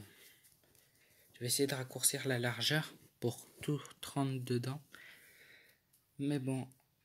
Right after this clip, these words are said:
en tout cas, merci, on est déjà trois cent soixante-dix-neuf. Ouais, voilà, trois cent soixante-dix-neuf, bientôt les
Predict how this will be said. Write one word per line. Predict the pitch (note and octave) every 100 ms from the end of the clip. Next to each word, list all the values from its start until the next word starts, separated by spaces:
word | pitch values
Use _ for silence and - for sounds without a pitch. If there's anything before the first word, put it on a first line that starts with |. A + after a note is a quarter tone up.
| -
en | D3+
tout | C#3+
cas, | C3+ D3+ E3 - - - - - - - -
merci, | D3+ - - F#3
on | F#3
est | C#3
déjà | B2 G#2+
trois | - - C#3+
cent | C#3+ - C#3+
soixante-dix-neuf. | - B2+ - B2+ B2 A#2 A2+ A#2 C#3 D3+ - - - _ - - _ _ _ _ _ _ _ _ _ _ _ _ _ _ _ _ _ _ _ _ _ _ C#3
Ouais, | B2+ C3+
voilà, | C3+ A#2+ B2+ B2+
trois | - D3 C#3+
cent | - C#3
soixante-dix-neuf, | - B2+ - C3+ B2+ A#2+ A#2+ B2+ B2
bientôt | - D#3+ D#3+ - F3
les | E3 D3